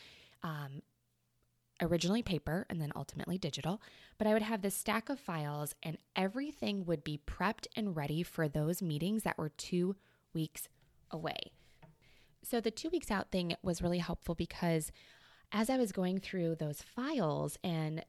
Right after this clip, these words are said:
looking at all of the notes, um, you know, that our team had made of every interaction that I had had or that our team had had with that client between the last meeting and this meeting, um,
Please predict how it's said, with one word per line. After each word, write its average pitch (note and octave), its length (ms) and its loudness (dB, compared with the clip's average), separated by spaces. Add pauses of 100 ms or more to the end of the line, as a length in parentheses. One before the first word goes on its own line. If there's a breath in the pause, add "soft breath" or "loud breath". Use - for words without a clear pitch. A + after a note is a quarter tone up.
(100)
looking G3+ 420 -4
at E3 200 0
all E3 200 -2
of G3+ 140 -4
the B3 100 -2
notes, F3 640 -2
um, D#3+ 320 -4
you E3 60 -4
know, D#3+ 100 -4
that D#3+ 100 -4
our D#3 120 -2
team F3+ 240 -4
had E3 220 -2
made D#3 320 -2
of C#3+ 120 -4 (120)
every G#3+ 360 -2
interaction E3 480 -4
that D3 100 -8
I C#3+ 60 -6
had C3+ 140 -10
had E3+ 420 -2 (540 soft breath)
or D3 140 -4
that - 160 -4
our C3+ 60 -6
team B3+ 260 -2
had A#3 100 4
had F#3+ 280 4
with F3 160 0
that C#3 200 -4
client E3+ 460 -4
between A#3+ 580 -6
the G#3 80 -2
last E3 440 -4
meeting E3 340 -6
and C3 200 -12
this B3 280 -2
meeting, A3 400 0 (520 loud breath)
um, D#3 320 -2